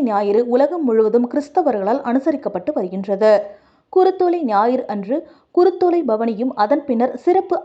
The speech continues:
ஆராதனையும் நடைபெறுவது வழக்கம். முன்னதாக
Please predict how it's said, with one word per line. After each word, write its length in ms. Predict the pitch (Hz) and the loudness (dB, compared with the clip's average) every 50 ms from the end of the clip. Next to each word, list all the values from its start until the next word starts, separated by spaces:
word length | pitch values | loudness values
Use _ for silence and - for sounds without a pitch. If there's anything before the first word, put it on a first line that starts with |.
| - 233 | 0 2
ஆராதனையும் 500 | 247 269 285 294 - 233 214 247 285 285 | 4 2 2 0 0 -2 -2 -4 -2 0
நடைபெறுவது 520 | 226 196 226 233 233 226 202 190 202 285 320 302 | 2 2 2 2 2 0 0 0 0 0 2 2
வழக்கம். 400 | 208 170 165 170 - 202 196 190 190 - _ _ _ _ _ _ _ _ _ _ _ _ _ _ _ 254 | 2 0 0 0 0 0 -2 -2 -6 -12 _ _ _ _ _ _ _ _ _ _ _ _ _ _ _ 2
முன்னதாக 500 | 285 311 320 370 359 302 262 214 233 262 | 2 2 2 2 2 0 0 0 0 -2